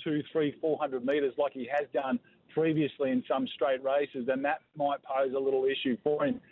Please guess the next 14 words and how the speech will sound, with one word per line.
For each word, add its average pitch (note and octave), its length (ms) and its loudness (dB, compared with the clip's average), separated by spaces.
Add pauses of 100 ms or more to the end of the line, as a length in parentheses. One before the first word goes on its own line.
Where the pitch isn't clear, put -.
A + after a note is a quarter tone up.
(200)
And B2+ 80 -4
then F3 120 2
you've A3 160 2
also F3+ 320 2
got D3 120 2
to C#3 80 0
ask, C#3 400 -4
and C3 80 -4
I A#2+ 80 -2
did D3+ 200 -2
ask C#3 300 0
J-Mac, C#3+ 400 0
and B2+ 140 -2 (360)
he D#3+ 140 0